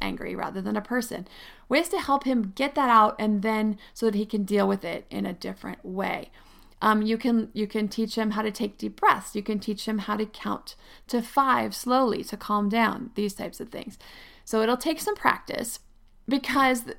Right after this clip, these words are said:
emotions are really overwhelming at this age. So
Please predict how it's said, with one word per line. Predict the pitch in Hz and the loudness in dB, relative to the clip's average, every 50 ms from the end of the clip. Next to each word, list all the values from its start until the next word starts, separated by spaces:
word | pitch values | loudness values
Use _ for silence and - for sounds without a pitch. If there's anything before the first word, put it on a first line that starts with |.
| - - | -4 2
emotions | - 262 262 277 311 392 415 - 453 392 311 | 4 4 6 6 4 2 2 0 0 0 2
are | 294 254 | 0 0
really | 208 226 240 240 247 254 254 254 | 2 2 2 2 2 2 0 2
overwhelming | - 214 220 202 214 220 208 196 196 190 202 202 202 196 - - | 2 4 4 4 2 0 0 0 0 0 2 2 0 0 -2 -4
at | 196 196 | -8 -6
this | - 202 202 - - - | -6 -6 -8 -8 -8 -8
age. | - 202 - - - - | -8 -8 -8 -8 -10 -8
So | - 220 208 202 202 | -2 0 2 2 0